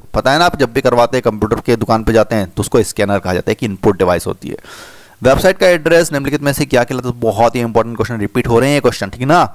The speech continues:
तो देखिए वेबसाइट का जो एड्रेस होता है दोस्तों उसको यूआरएल कहा जाता है। question बहुत दो तीन बार repeat हो गया है question, uniform resource locator, option number be राइट answer। Unix की मुख्य भाषा है, बताएंगे दोस्तों,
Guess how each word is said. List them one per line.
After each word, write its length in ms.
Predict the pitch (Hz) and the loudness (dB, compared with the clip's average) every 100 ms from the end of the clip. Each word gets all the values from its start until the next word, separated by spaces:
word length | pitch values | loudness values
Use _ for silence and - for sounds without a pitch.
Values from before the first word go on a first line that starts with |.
| - - - - | -10 -20 -20 -10
तो 60 | 101 | -2
देखिए 220 | 120 120 | 2 4
वेबसाइट 420 | 92 104 - 120 | 2 0 2 0
का 100 | 123 | 2
जो 80 | 120 | 4
एड्रेस 320 | 98 95 113 | 2 0 -2
होता 160 | 110 120 | 0 -2
है 40 | |
दोस्तों 200 | 113 135 | -2 -4
उसको 160 | - 120 | 0 0
यूआरएल 600 | 90 98 104 107 117 113 | 2 2 4 4 2 0
कहा 220 | 107 110 | 0 2
जाता 180 | 107 110 | 2 2
है। 40 | |
question 300 | - 113 110 90 | 0 -2 -4 -6
बहुत 360 | 95 95 131 | -2 2 2
दो 180 | 120 127 | 2 0
तीन 180 | 139 135 | 0 2
बार 140 | 135 | 2
repeat 240 | 131 135 123 | 2 0 2
हो 80 | |
गया 120 | 117 131 | 4 4
है 80 | |
question, 340 | 113 104 95 90 | 4 0 -2 -6
uniform 540 | 98 104 107 123 127 | -2 0 2 2 2
resource 380 | 101 101 147 175 | 2 2 2 2
locator, 320 | 113 95 92 95 | 0 0 0 0
option 320 | 104 - 104 | 0 -2 -2
number 240 | 104 156 - _ - | 0 0 -2 _ -10
be 180 | 95 101 | 0 4
राइट 200 | 117 120 | 4 4
answer। 280 | 107 98 - - - - - - - - | 0 -2 -8 -10 -20 -20 -20 -20 -14 -2
Unix 360 | 127 175 220 - | 2 2 2 -2
की 120 | 208 | 0
मुख्य 280 | 185 - 160 | 0 0 2
भाषा 280 | 113 104 | 2 2
है, 60 | 90 | -2
बताएंगे 240 | 92 110 | -2 -4
दोस्तों, 200 | 92 - | -4 -8